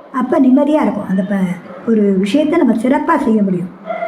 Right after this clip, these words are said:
மனசு அமைதியா இருந்தாதான், சந்தோஷமா இருந்தாதான் மகிழ்ச்சி அடையும். அதுல ஒரு சஞ்சலம் இருந்தா யாருமே உண்மையான சந்தோஷத்தோட இருக்க முடியாது. அப்ப நம்ம மனசை முதல்ல ஒவ்வொருத்தரும் நம்ம மனசை தூய்மைப்படுத்திக்கணும்.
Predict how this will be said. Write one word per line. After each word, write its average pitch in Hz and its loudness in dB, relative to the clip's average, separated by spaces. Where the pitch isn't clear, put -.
மனசு 262 2
அமைதியா 254 4
இருந்தாதான், 233 2
சந்தோஷமா 233 0
இருந்தாதான் 233 0
மகிழ்ச்சி 254 2
அடையும். 196 -2
அதுல 233 4
ஒரு 220 4
சஞ்சலம் 262 2
இருந்தா 226 2
யாருமே 233 2
உண்மையான 247 4
சந்தோஷத்தோட 226 0
இருக்க 269 -2
முடியாது. 175 -4
அப்ப 208 0
நம்ம 226 2
மனசை 269 2
முதல்ல 233 2
ஒவ்வொருத்தரும் 262 0
நம்ம 220 2
மனசை 285 2
தூய்மைப்படுத்திக்கணும். 196 -4